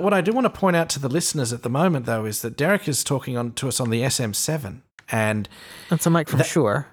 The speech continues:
Speaker 1: It's a Shure mic. Sure it is. But it's, it's, it's quite an expensive mic from Shure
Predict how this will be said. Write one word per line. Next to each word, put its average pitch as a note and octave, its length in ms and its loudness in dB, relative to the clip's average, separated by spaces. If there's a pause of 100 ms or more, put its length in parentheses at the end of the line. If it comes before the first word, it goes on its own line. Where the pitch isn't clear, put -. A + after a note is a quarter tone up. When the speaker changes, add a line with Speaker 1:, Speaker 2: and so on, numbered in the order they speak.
(420)
Speaker 1:
It's C3 180 0
a D3+ 60 2
Shure G#3+ 380 4
mic. G#2+ 260 0 (140)
Sure F#3 280 4
it A2 60 0
is. F2 300 -6 (160)
But D3+ 240 2
it's, - 520 0
it's, C#3 220 0
it's - 180 -4
quite C3+ 200 0
an A2+ 80 -4
expensive E3+ 480 -2
mic G2+ 200 -2
from G#2 140 -8
Shure G#2+ 320 -8